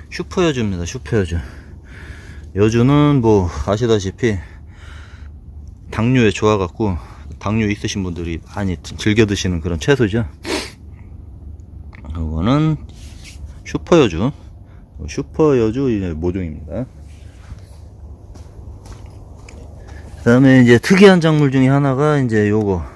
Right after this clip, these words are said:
요거입니다. 자생마. 요게 이제 조금 특이한 작물인데, 어, 자생마는 그 마하고 똑같은데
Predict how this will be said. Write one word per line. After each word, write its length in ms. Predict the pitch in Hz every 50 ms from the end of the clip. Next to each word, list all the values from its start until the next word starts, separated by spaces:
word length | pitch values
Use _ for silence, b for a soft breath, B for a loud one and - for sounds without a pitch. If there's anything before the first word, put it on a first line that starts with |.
| B B B B B B B B - - B B B B B B B B B B B B B B - - - - - - - - 180
요거입니다. 540 | 165 147 123 117 113 101 95 87 80 85 78 B B B B B B B B - - 87 85 80
자생마. 560 | - - 92 95 - 131 117 104 90 78 73 B B B B B B B B B B B B B B B B B B B B B B B B B B - - - - - -
요게 320 | 87 95 107 113 127 127 117
이제 180 | 110 104 101
조금 280 | 95 - 113 107 107 107
특이한 320 | - - 156 151 147 139 131
작물인데, 640 | 123 117 113 107 104 98 98 101 117 110 95 90 B B B B B B B B B B B B - B B B B B B B B B B B B B B B B B B - -
어, 220 | 90 87 87 87 92 -
자생마는 1300 | - 110 117 156 151 151 151 147 147 143 143 143 143 143 143 143 139 135 131 123 113 101 95 87 80 80 - -
그 640 | 101 95 92 92 90 90 87 85 85 82 80 78 - 82 80 80
마하고 520 | 92 101 113 120 123 120 117 107 101 98
똑같은데 720 | - - - 123 - - 113 120 127 123 107 87 76 76